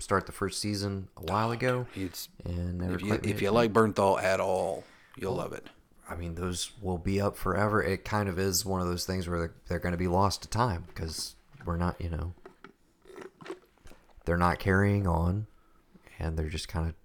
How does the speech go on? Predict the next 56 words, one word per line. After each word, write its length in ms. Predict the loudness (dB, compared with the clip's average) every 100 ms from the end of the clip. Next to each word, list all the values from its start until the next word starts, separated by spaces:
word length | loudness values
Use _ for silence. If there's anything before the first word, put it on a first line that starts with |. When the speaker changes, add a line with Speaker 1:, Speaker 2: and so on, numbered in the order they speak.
| -8
Speaker 1:
gonna 180 | -2 0
live 200 | 0 0
on 160 | 0 0
Netflix 380 | -4 -4 -6
forever. 520 | -6 -4 -4 -4 -10 -14 _ -20
It's 140 | -18
a 20 |
little 160 | -4 -2
Speaker 2:
Hopefully. 200 | 0 0
Speaker 1:
weird. 180 | 0 -4 -16 -20 _
It's 100 | -10
a 40 |
little 180 | -8 -8
weird. 180 | -8 -14 -16 -20 _ _ -6
Speaker 2:
Yeah. 220 | -6 -6 -12 _ _ -8
Speaker 1:
As 80 | 2
far 200 | 4 4
as 120 | 2
I 80 | 0
know, 180 | -4
they'll 140 | -4 -6
be 140 | -4 -4
there 200 | -4 -4 -4 -4
in 60 | 2
Speaker 2:
Well, 140 | 4
see, 160 | 6 6
that's 220 | 6 4
my 60 | 4
Speaker 1:
perpetuity, 40 |
I 20 |
Speaker 2:
thing, 100 | 6 6
Speaker 1:
would 80 |
Speaker 2:
because, 360 | 6 6 4 6
Speaker 1:
imagine. 20 |
Speaker 2:
like, 140 | 4 4
they're 120 | 2 4 0 0
Netflix 140 | -4 2
properties, 360 | 2 4 2
all 140 | 2 2
that, 340 | 2 0 -2 -2
and 160 | 0 4
they're 120 | 8
not 200 | 8 6
renewing 480 | 4 6 6 6 2
them, 360 | -2 -4 -10 -18 0
but 280 | 6 6 6
neither 340 | 2 4 4 2
is 180 | 2
Disney. 420 | 2 2 2 -2 -2
So 280 | 2 4
if 120 | 4 2
there's 220 | 2 4
enough 400 | 2 4 2 2
of 160 | 2
an 120 | 2 4
outcry, 640 | 2 2 2 0 0 -4